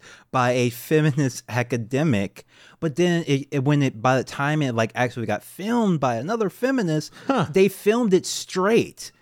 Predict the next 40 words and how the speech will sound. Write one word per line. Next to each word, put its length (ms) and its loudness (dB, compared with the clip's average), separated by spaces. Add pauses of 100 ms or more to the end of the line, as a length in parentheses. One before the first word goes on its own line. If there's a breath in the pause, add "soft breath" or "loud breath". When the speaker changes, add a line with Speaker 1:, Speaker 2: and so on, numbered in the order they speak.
(100)
Speaker 1:
They 120 -4
filmed 320 -2
it 40 -2
straight, 360 -4
so 160 -2
it 100 0
has, 400 2
like, 340 0
uh, 140 0
I 80 4
feel 200 2
like 200 2
a 60 4
lot 160 6
of 60 2
times 360 0
parodies, 960 2 (420 soft breath)
like, 220 -2
do 300 4
the 280 2
genre 800 2 (100)
as 220 0
well 460 6
as 240 4
the, 180 2
like, 200 4 (120)
actual 380 0
serious 400 2
stuff. 260 2
I 40 4
Speaker 2:
Uh-huh. 100 4
Speaker 1:
think 120 2
we 100 2
talked 320 2
about 200 2
this 160 -6
when 120 0
we 80 -2
talked 260 0
about 280 0